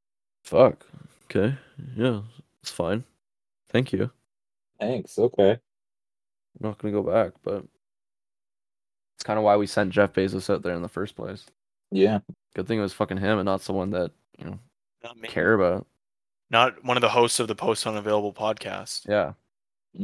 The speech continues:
Speaker 1: Well, they wouldn't kill us. We'd be in-, indoctrinated into alien
Speaker 3: That's
Speaker 1: society.
Speaker 3: true. We would start a very successful podcast there.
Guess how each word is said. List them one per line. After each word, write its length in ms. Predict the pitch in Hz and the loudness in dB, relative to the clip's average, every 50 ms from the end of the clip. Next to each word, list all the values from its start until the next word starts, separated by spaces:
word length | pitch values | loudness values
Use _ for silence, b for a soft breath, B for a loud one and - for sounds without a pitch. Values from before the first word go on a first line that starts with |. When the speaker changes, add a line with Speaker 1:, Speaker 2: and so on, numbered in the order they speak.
| 101 - _ _ - | -10 -10 _ _ -2
Speaker 1:
Well, 80 | 110 | 2
they 140 | 110 123 123 | 4 6 6
wouldn't 200 | 120 107 101 87 | 6 4 2 0
kill 120 | - 98 87 | -2 -2 -2
us. 100 | 90 - | -2 -2
We'd 140 | 107 113 104 | -2 0 2
be 100 | 120 117 | 2 2
in-, 120 | 101 101 - - | 2 0 -2 -6
indoctrinated 680 | 104 98 90 92 85 - - - 98 95 92 90 90 | -2 0 0 0 0 0 -2 -6 -6 -6 -4 -6 -6
into 220 | 90 - - - - | -8 -8 -10 -8 -8
alien 320 | 90 87 85 87 85 85 | -8 -8 -8 -10 -10 -12
Speaker 3:
That's 80 | - - | -14 -14
Speaker 1:
society. 480 | - 85 - - 95 92 90 - 92 95 | -16 -14 -8 -6 -6 -4 -4 -4 -6 -6
Speaker 3:
true. 180 | 104 101 95 - _ _ b b b b b - | -8 -10 -14 -18 _ _ b b b b b -6
We 120 | 110 107 | -2 0
would 200 | 107 104 104 98 | 0 0 0 -2
start 240 | - - 110 107 104 | 0 2 2 2 2
a 40 | 101 | 0
very 200 | 104 104 104 98 | -2 -2 -2 -2
successful 480 | - 110 101 - 104 101 - - 104 | -4 -6 -6 -6 -6 -8 -8 -10 -12
podcast 540 | - - 104 104 104 - 104 98 - - - | -8 -8 -8 -8 -8 -10 -12 -12 -14 -14 -14
there. 260 | - 104 101 107 - | -14 -14 -14 -14 -18